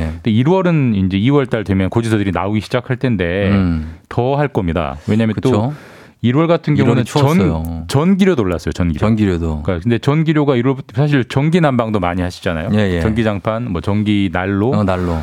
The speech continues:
Speaker 1: 이런 거 하기 때문에 일월에, 이제 이월에 나오는 일월 고지서는
Speaker 2: 음.
Speaker 1: 시-, 십이월 고지서보다 훨씬 더 많이 오를 거기 때문에
Speaker 2: 예.
Speaker 1: 큰일이다, 큰일, 뭐, 이런, 뭐,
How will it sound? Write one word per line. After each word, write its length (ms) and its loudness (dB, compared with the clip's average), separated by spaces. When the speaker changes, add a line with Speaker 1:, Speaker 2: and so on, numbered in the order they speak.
Speaker 1:
이런 140 -2
거 80 0
하기 120 -2
때문에 280 0
일월에, 340 0
이제 140 -2
이월에 420 2
나오는 360 2
일월 220 2
고지서는 680 -2
Speaker 2:
음. 380 -2
Speaker 1:
시-, 360 -4
십이월 400 2
고지서보다 380 0
훨씬 320 2
더 120 2
많이 220 0
오를 200 0
거기 240 -2
때문에 340 -2
Speaker 2:
예. 240 0
Speaker 1:
큰일이다, 400 2
큰일, 540 2
뭐, 160 -2
이런, 340 -2
뭐, 360 -4